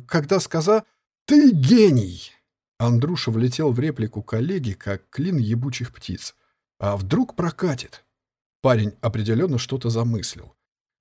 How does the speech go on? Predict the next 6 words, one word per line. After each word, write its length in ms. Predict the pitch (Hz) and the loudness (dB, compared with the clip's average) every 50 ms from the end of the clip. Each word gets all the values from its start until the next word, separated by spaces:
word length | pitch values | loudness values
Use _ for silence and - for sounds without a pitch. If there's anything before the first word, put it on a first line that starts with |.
| _ _ - | _ _ 0
"Короче, 420 | - - 143 139 120 - - 82 | 2 4 4 4 2 0 -4 -8
с 120 | - - | -6 -4
меня 240 | 104 113 135 180 226 | -2 0 0 2 2
непочатая 720 | 202 143 127 131 120 120 - 185 196 - 156 143 127 123 113 | 0 0 2 0 0 2 4 2 4 4 4 4 4 4 2
охота 340 | 131 - - 165 - 143 | 0 0 -2 -2 -2 -2
крепкая. 640 | 127 - 139 123 139 120 - - - 95 87 87 - | -2 2 4 4 4 4 0 -2 -8 -8 -8 -8 -12